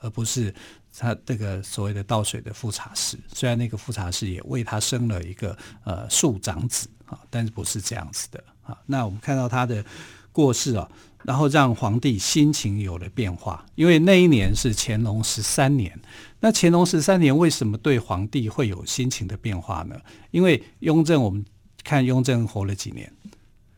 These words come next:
雍正在位只有十三年，所以呢，他就很担心这个十三会不会变成他的十三，他会不会跟他的父亲一样，只做了十三年的皇帝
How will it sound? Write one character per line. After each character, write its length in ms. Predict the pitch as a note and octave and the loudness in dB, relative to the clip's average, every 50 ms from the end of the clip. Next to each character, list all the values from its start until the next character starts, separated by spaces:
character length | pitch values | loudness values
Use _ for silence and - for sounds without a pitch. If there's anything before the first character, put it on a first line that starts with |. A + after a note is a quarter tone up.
| _ _ _ _ _ | _ _ _ _ _
雍 160 | - C3+ C3+ | 0 2 4
正 140 | C#3 C#3 B2 | 4 4 2
在 160 | A#2 - B2+ | 2 2 2
位 120 | A#2+ B2 A#2 | 2 2 0
只 140 | A2+ - A#2 | 0 0 -2
有 100 | G2 F2+ | -2 -2
十 200 | - - G2 F2 | -2 -4 -4 -6
三 280 | - - G#2 F#2+ G2 | -4 -4 -4 -4 -4
年， 220 | G2+ G#2+ - - - - _ _ _ _ _ _ _ _ _ _ _ | -6 -8 -10 -14 -20 -20 _ _ _ _ _ _ _ _ _ _ _
所 260 | - - C#3+ D3+ F#3 | 0 2 4 6 6
以 100 | G3+ E3+ | 6 6
呢， 340 | C#3 B2 A2 G2+ G2 F#2+ - - _ _ _ _ _ | 6 4 4 2 0 -2 -4 -6 _ _ _ _ _
他 160 | - - F3+ | 0 2 4
就 140 | F3+ G3 F3+ | 6 6 6
很 220 | C3+ C3+ G2+ F2 | 6 4 2 0
担 260 | F2 - B2 A#2+ A#2+ B2 | 2 2 2 4 4 2
心 380 | A#2+ - - A#2 A2 A2+ B2 - | 2 0 0 0 0 0 -2 0
这 140 | - G3+ | 0 2
个 100 | F3+ F3 | 4 4
十 160 | D#3+ - C#3 B2 | 2 2 0 -2
三 300 | - - D3+ C#3+ D3 C#3+ | 2 2 4 4 4 4
会 160 | D3 D#3 C#3 | 4 2 4
不 80 | B2+ | 4
会 100 | C#3+ C#3 | 4 2
变 260 | C3 - D#3+ D3 B2+ A#2 | 4 4 4 4 4 2
成 220 | - - G#2+ G#2+ | 0 0 -2 -2
他 180 | G#2 A#2 A#2 - | 0 -2 -2 -2
的 140 | - F#2+ | -2 -4
十 160 | F#2 - - F#2+ | -4 -4 -4 -6
三， 320 | - - G2 F#2+ G2 G#2 - - | -6 -6 -4 -4 -6 -6 -8 -4
他 160 | - D3 C#3 | -2 -2 -2
会 240 | C3 - F3 D#3 C3 | 0 2 2 2 4
不 140 | - A#2+ | 2 0
会 240 | A2+ C3+ B2 G#2+ A2 - - _ _ _ _ _ | -2 0 -2 -2 -4 -8 -16 _ _ _ _ _
跟 240 | _ - C#3 B2+ C3 B2+ | _ 2 4 4 4 2
他 200 | - - C3 B2+ | 2 0 0 2
的 120 | A#2+ A#2 | 2 -2
父 200 | G2+ - - D3+ | -4 0 0 0
亲 240 | B2 - - B2 A2 | 0 2 0 0 0
一 120 | A2 F#2 F2+ | 0 -2 -2
样， 260 | G2+ G#2+ G2 F#2 - - - - _ _ _ _ | -4 -4 -4 -6 -10 -16 -20 -20 _ _ _ _
只 220 | - - A2 G2 | -6 -4 -4 -4
做 240 | - - E3 C#3+ B2+ | 2 4 4 4 4
了 100 | A#2 A2 | 4 0
十 220 | G#2 - - A#2 | -2 -2 -4 -4
三 240 | G#2 - C#3 B2+ B2+ | -2 0 2 2 2
年 140 | B2 G2+ F#2+ | 2 0 -2
的 100 | G2+ G2+ | -4 -6
皇 260 | - A2 F#2 F#2 G2+ | -4 -4 -4 -4 -4
帝 240 | - A2+ G2 F2 | -4 -6 -6 -6